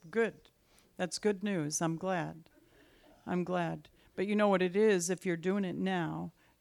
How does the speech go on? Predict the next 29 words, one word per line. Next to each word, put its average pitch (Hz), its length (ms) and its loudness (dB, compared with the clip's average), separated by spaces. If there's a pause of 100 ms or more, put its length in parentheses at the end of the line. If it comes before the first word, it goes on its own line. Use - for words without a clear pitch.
God's 185 340 2
telling 165 320 -4
you 160 160 -2
it's - 220 -8
right. 190 420 -8 (1200)
It's - 200 -12
right. 190 460 -4 (240)
You 180 80 2
don't 185 120 2
have 196 180 -2
to 196 100 -4
wrestle 190 400 -2
with 160 200 -4
it. 185 120 -4 (340)
God's 180 240 -4
saying 170 240 -4
it's 170 220 -8
right. 208 240 -8 (680)
But 175 220 0
remember 175 560 2
this, 180 480 -2
as 160 160 -4
you 180 100 -4
push - 380 -4
him, 196 340 -2 (580)
you're 185 420 0
also 208 480 -4 (1900)
stepping - 600 -6
out. 151 200 -10